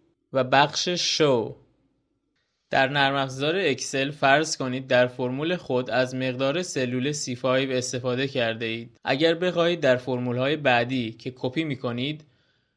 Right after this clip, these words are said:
مقدار سی ثابت و فقط پنج افزایش کند،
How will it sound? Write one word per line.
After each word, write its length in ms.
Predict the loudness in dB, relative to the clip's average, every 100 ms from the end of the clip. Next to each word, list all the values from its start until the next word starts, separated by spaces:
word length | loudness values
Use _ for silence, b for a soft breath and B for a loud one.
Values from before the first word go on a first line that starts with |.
| _
مقدار 440 | -2 0 0 0 -2
سی 240 | -4 -6
ثابت 480 | -2 0 2 0 -2
و 80 | -2
فقط 420 | 0 2 0 -2
پنج 420 | -4 -2 -2 2
افزایش 540 | 0 0 -4 -2 -4
کند، 460 | -6 -6 -2 -4 -4